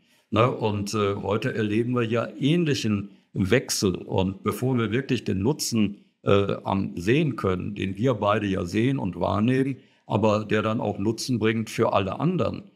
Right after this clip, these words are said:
äh, die jetzt, äh, vielleicht dadurch, äh, ins Hintertreffen geraten. Ne? Gerade in dieser Phase ist, glaube ich, nicht die Zeit für Witzeleien.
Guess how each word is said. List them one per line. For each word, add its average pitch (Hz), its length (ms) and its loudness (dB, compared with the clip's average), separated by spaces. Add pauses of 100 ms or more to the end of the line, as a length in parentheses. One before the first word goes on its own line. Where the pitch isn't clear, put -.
(220)
äh, 107 240 4
die 104 180 0
jetzt, 101 380 -2
äh, 104 160 2
vielleicht 101 400 0
dadurch, 104 600 -2 (340)
äh, 113 200 6
ins 123 140 0
Hintertreffen 170 560 -2
geraten. - 560 -2 (240)
Ne? 123 160 4
Gerade 110 460 -2
in 92 120 -2
dieser 127 280 0
Phase 135 480 -2
ist, - 260 -4
glaube 110 260 2
ich, 104 80 -2
nicht 127 200 -2
die 123 60 -2
Zeit 120 300 2
für 110 220 2
Witzeleien. 117 640 0